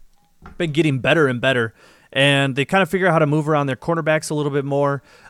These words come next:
Uh, I think that, you know, Joe Hayden is gonna be maybe seeing a lot of Emmanuel Sanders, but they still move him around to a degree where, uh, uh,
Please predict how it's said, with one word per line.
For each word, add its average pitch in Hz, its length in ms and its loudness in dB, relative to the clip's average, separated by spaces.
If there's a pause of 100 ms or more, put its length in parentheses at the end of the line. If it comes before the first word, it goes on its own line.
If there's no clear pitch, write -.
Uh, 131 180 2
I 143 80 2
think 190 320 -6
that, 156 380 4 (320)
you 156 80 2
know, 131 260 2 (160)
Joe 196 220 8
Hayden 175 260 4
is 143 140 2
gonna 143 180 0
be 139 220 -2
maybe 139 260 0
seeing 147 220 -2
a 123 60 0
lot 120 260 4
of 147 80 -2
Emmanuel 160 340 -2
Sanders, 160 300 -2
but 135 160 -6
they 165 80 0
still 165 200 0
move 143 220 0
him 143 180 -4
around 127 380 -2
to 135 120 -4
a 120 40 -6
degree 127 300 -6
where, 120 320 -4 (360)
uh, - 40 -6
uh, 117 640 -2